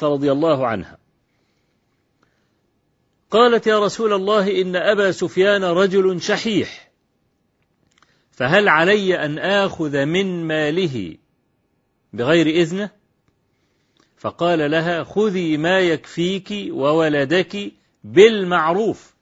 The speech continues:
ولم يقل لها: "ائتيني بأبي سفيان حتى أستوثق أهو شحيح أم هذه مجرد دعوة عليه"،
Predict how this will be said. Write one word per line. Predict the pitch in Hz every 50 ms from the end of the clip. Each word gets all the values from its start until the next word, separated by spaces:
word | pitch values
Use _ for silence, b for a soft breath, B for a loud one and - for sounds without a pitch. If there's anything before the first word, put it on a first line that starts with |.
| _ _ _ _ _ _ _ _ _ _ _ _ b b b b b b b b b b b b b b
ولم | - 117 147 170
يقل | 208 233 226 - 190 190 208
لها: | 226 214 220 233 233 233 330 - _ _ _ _ _ _ _ _ -
"ائتيني | 160 175 170 170 226 247 247 226 208
بأبي | 185 196 185 202 202 208 185
سفيان | - 208 190 156 220 247 247 226 165 98 - _ _ _ _ _ _ _ _ _ _ _ _ _ _
حتى | - - 139 143 - - 165
أستوثق | 160 147 131 156 - - - 202 202 190 170 - 208 208 202 -
أهو | 196 196 190 - - 147 151 165 196 208 196
شحيح | 165 - 196 165 - 196 214 220 214 160 202 214 101 95 - _ _ _ _ - -
أم | 113 131
هذه | 151 180 202 185 185 170 180
مجرد | 170 160 156 165 196 202 180 185 165 143
دعوة | 147 147 196 208 196 196 196 202
عليه"، | 190 202 233 254 254 185 104